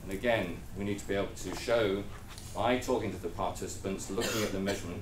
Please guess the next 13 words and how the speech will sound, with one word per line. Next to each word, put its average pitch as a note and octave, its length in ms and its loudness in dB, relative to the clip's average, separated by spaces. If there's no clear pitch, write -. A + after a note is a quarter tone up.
criteria F2 380 -4
we've D#2+ 100 -4
got - 200 8
within F#2 180 -4
our - 120 -4
companies, - 600 -8
isolating G2 640 0
the E2+ 100 -4
impact F2+ 440 -6
of D#2+ 80 -8
that - 260 -8
particular - 320 -6
event E2 200 -4